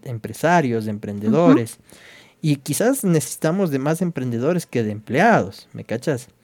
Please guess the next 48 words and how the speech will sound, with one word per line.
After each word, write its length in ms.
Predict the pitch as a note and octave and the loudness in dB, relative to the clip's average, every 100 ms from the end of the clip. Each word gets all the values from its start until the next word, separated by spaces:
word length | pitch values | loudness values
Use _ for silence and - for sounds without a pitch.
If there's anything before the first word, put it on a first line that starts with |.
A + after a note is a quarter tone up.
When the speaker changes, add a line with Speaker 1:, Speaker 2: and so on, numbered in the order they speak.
| - _ - - | -20 _ -16 -8
Speaker 1:
Con 240 | G#3 C#3 | 0 4
el, 80 | C3 | 4
Speaker 2:
Total. 160 | B2 - | 2 -2
Speaker 1:
con, 200 | - C3+ | -4 -4
con 180 | B2+ C3+ | -2 -2
el 100 | C3 | -2
objetivo 420 | B2 B2+ C#3 D3 | -2 -2 0 4
de, 240 | E3+ B2+ A2+ | 4 2 -2
de 180 | C3 C3+ | -8 -6
tener 380 | C3 B2+ C3+ B2+ | -2 -2 -2 -4
claro 500 | - C#3+ D#3 D#3 C3 | 0 4 6 4 2
una, 300 | B2 C#3 C#3+ - | 0 0 0 0
una 180 | C#3+ | -2
visión 320 | C3+ B2 C3+ C#3+ | -2 -2 -4 -2
de 100 | C3+ | -4
qué 220 | - C3+ | -2 -2
hacer 240 | C3+ C#3+ | 0 -4
con, 260 | - B2 A#2+ | -4 -6 -6
con 160 | - A#2+ | -6 -2
el 100 | A2+ | -2
dinero. 460 | A2+ D#3+ A3 B2 - _ - - _ | -2 2 2 2 -2 _ -20 -20 _
O 100 | - | 2
sea, 680 | E3 D3+ C#3+ C#3 B2+ A#2+ A2 - | 6 8 8 6 4 2 -2 -4
y, 300 | C#3+ B2 A#2 | -4 -4 -4
y 120 | B2+ | -6
pues 220 | A#2 A2+ A2+ | -4 -4 -2
me 80 | |
voy 160 | A#2 B2+ | -2 0
a 40 | |
meter 280 | B2+ B2+ C3+ | 0 0 0
ahí 160 | B2+ C3 | 2 0
en, 240 | B2+ A2+ | -4 -8
en 440 | B2 A2+ A2+ A#2 A2+ | -10 -10 -10 -10 -8
educación 400 | A2+ A2+ A2 B2+ | -10 -10 -10 -10
financiera, 400 | C3 B2 C#3 B2 | -8 -6 -6 -4
pero 220 | A#2+ G2+ - - - - _ _ - | -4 -4 -10 -20 -20 -20 _ _ 2
que 80 | E3 | 8
no 60 | |
es 100 | F#3+ | 10
el, 220 | E3+ B2+ - - | 10 6 2 -2
no 140 | D#3 | 4
es 80 | D#3+ | 6
el 140 | D3+ | 6
tema 220 | F3 F3 D3+ | 4 4 4
del 140 | C3+ | 4
día 140 | D3 | 6
de 100 | D#3+ | 8
hoy. 160 | E3+ | 6